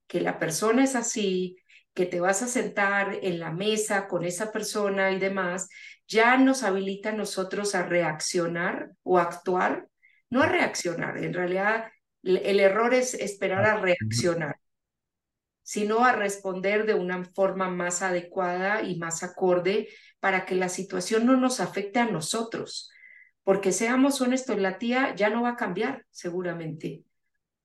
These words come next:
Speaker 1: porque ni siquiera la tía tiene conciencia de el daño que puede estar haciendo a su alrededor, pero nosotros sí, nosotros sí, porque nosotros nos estamos dejando afectar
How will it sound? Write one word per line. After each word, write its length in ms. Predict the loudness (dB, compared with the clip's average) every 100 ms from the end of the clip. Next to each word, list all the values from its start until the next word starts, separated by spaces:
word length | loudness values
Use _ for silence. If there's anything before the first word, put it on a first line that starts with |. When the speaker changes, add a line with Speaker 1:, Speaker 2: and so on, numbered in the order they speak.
| _
Speaker 1:
porque 380 | -2 -2 2 2
ni 120 | 2
siquiera 380 | 2 2 4 6
la 160 | 4 2
tía 200 | 0 2
tiene 260 | 2 2
conciencia 760 | 2 -2 0 0 0 0 -2 -2
de 480 | -2 -2 -4 -4 -4
el 140 | -2
daño 400 | -2 0 -2 -2
que 100 | -2
puede 240 | -2 -2
estar 220 | -2 -2 -4
haciendo 340 | -2 -4 -4
a 60 | -4
su 140 | -6
alrededor, 580 | -2 -2 0 0 0 -4 -12 -20 -20 _
pero 240 | 0 0
nosotros 640 | 0 -2 -4 -2 -4 -4
sí, 320 | -2 -2 -4 -14 _ _ _ _ -4
nosotros 520 | -4 -2 -4 -2 -4
sí, 100 | -2
porque 280 | -2 -4 -2
nosotros 420 | -4 -4 -4 -2
nos 180 | -4 -4
estamos 340 | -6 -4 -2 2
dejando 380 | 2 2 0
afectar 600 | 0 0 -4 -2 0 0